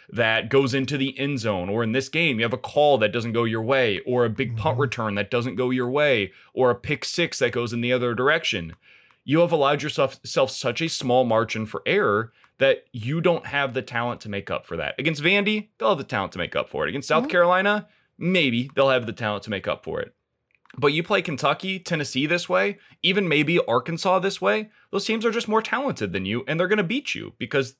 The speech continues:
Speaker 1: they have the margin for error that will go in their direction.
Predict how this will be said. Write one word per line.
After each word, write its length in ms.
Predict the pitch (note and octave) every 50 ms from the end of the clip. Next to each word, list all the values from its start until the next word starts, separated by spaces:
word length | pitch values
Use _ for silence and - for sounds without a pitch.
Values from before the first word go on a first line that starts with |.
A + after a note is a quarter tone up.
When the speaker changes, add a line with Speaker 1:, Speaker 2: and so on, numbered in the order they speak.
| _ _ _
Speaker 1:
they 180 | - A2 A2+ A#2+
have 240 | A#2 A2 B2 C3 B2
the 80 | C#3+
margin 400 | C3 G#2 E2 F2+ G2 - - C#3+
for 180 | A#2+ B2 - -
error 220 | D#2+ F2+ F2+ G#2+
that 140 | A2+ G#2+ A#2+
will 60 | C#3+ B2
go 220 | - - D#2 F2
in 60 | F#2 G2
their 120 | G2+ A2
direction. 520 | - D#3 G3 A3 - - - - - G#2